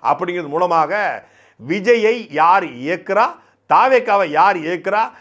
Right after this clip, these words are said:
விஜயும் தாவேக்காவும் எப்படியெல்லாம் காப்பாற்றப்பட்டிருக்காங்க, சி பி ஐ ரெய்டு வந்ததுடைய பின்னணி என்ன, உச்சநீதிமன்றத்தினுடைய இவங்களுக்கு சாதகமாக தீர்ப்பு வந்ததுடைய பின்னணி என்ன என்பது எல்லாமே தெரிய வந்திருக்கு. ஒருவேளை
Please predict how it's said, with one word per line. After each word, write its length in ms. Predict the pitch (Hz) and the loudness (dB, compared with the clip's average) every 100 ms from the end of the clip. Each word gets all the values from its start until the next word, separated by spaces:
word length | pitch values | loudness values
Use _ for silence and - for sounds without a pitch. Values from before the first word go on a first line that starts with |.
| _ 143 | _ -8
விஜயும் 420 | 170 233 247 233 | -2 0 0 0
தாவேக்காவும் 640 | 190 208 220 202 208 175 160 | 2 2 0 0 0 0 -4
எப்படியெல்லாம் 420 | 208 208 202 165 | -2 0 0 0
காப்பாற்றப்பட்டிருக்காங்க, 1080 | 151 185 208 190 175 175 175 185 196 233 233 _ | 0 2 2 0 -2 -4 -4 -4 -2 -4 -6 _
சி 280 | _ 247 262 | _ -6 -2
பி 100 | 262 | -2
ஐ 80 | 233 | 0
ரெய்டு 200 | 202 190 | 0 -2
வந்ததுடைய 340 | 180 202 180 | -2 -4 -6
பின்னணி 360 | 165 185 208 196 | -6 -6 -4 -4
என்ன, 340 | 190 208 226 - - | -6 -6 -6 -10 -8
உச்சநீதிமன்றத்தினுடைய 840 | 175 - 262 262 247 220 214 202 196 | -8 -4 -4 -2 -2 -2 -2 0 -2
இவங்களுக்கு 340 | 185 196 190 | -2 -4 -4
சாதகமாக 580 | 160 185 220 220 208 190 | -4 -2 0 0 0 -2
தீர்ப்பு 360 | 208 214 190 190 | -4 -6 -6 -6
வந்ததுடைய 200 | 185 170 | -6 -8
பின்னணி 380 | - 214 214 | -6 -4 -4
என்ன 260 | 180 170 156 - _ | -4 -6 -6 -10 _
என்பது 480 | 151 165 196 196 127 | -8 -6 -8 -10 -6
எல்லாமே 540 | 147 190 226 190 208 | -4 0 0 0 -2
தெரிய 220 | - 170 160 | -8 -8 -8
வந்திருக்கு. 320 | 123 107 - _ _ _ 117 | -10 -16 -20 _ _ _ -14
ஒருவேளை 920 | 127 151 175 180 147 170 247 277 | -6 -2 0 0 2 2 4 4